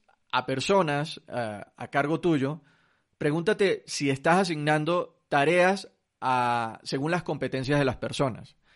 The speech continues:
Si no lo estás haciendo, estás perdiendo energía, estás perdiendo tiempo y estás perdiendo dinero. Una vez identifiques en lo que eres bueno, mm, o la, o,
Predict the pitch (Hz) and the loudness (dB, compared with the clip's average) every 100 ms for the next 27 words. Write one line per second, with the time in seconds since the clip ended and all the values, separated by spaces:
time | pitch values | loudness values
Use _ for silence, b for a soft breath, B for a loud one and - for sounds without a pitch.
0 | b b b b b _ _ - 131 127 | b b b b b _ _ -12 -6 2
1 | 185 226 - 208 185 160 147 151 147 143 | 4 4 4 2 4 2 2 -2 2 2
2 | 143 - - - 139 147 143 147 147 - | 0 -2 -8 -4 -2 0 0 0 -2 -6
3 | 127 117 123 165 170 - 127 139 131 131 | -10 -8 -4 -2 -2 -4 -8 -6 -6 -4
4 | 127 143 143 160 123 - 110 120 123 117 | -4 -4 -6 -6 -6 -8 -10 -8 -6 -4
5 | 120 113 110 107 - _ _ b b b | -4 -2 -4 -6 -10 _ _ b b b
6 | b 175 226 240 240 240 180 143 175 170 | b -4 2 2 2 0 -2 -2 -4 -2
7 | 190 180 147 143 147 165 165 156 165 - | -2 -2 -4 -2 -2 0 0 0 -6 -8
8 | 135 127 117 - _ - 127 127 113 - | -12 -12 -12 -18 _ -6 0 0 0 -4
9 | 117 - | -8 -8